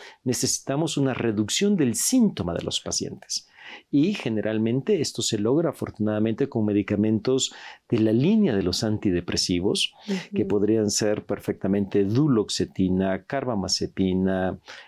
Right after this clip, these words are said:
Speaker 1: venlafaxina, amitriptilina. Entonces son medicamentos de los diversos que podemos utilizar para el tratamiento sintomático. Entonces
Speaker 2: Ujú.
Speaker 1: tenemos un tratamiento dirigido a la causa,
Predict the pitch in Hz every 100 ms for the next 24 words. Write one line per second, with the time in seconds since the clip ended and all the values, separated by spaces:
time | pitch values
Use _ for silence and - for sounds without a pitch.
0 | - 113 147 123 95 - - - - 95
1 | 95 92 190 190 - - 147 131 107 -
2 | - - 92 92 92 90 92 101 _ -
3 | - - - 110 101 131 170 139 131 110
4 | 113 139 120 117 95 90 107 113 165 -
5 | - 104 98 104 104 - 98 95 - 113
6 | - 113 98 - 104 98 110 120 117 117
7 | - 139 123 110 85 - - - 120 101
8 | 92 110 110 120 107 - 107 107 104 101
9 | 104 101 - 127 104 98 - 104 - -
10 | 113 127 185 170 117 92 95 - 226